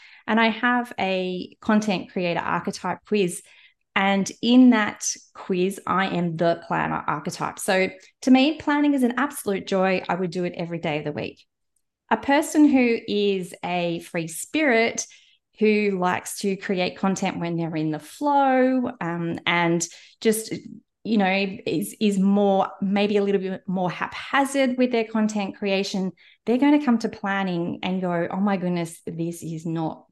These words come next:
me." So what's the happy compromise or the happy medium here is to create a really high level ninety day plan. And that's something that I do inside of my membership with my members, just to give them that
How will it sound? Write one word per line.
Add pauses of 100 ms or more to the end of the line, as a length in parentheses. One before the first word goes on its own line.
(100)
me."
So (120)
what's
the
happy
compromise
or
the
happy
medium
here (420)
is
to
create
a
really
high
level
ninety
day
plan. (420)
And
that's
something
that
I
do
inside
of
my
membership
with
my
members, (380)
just
to
give
them
that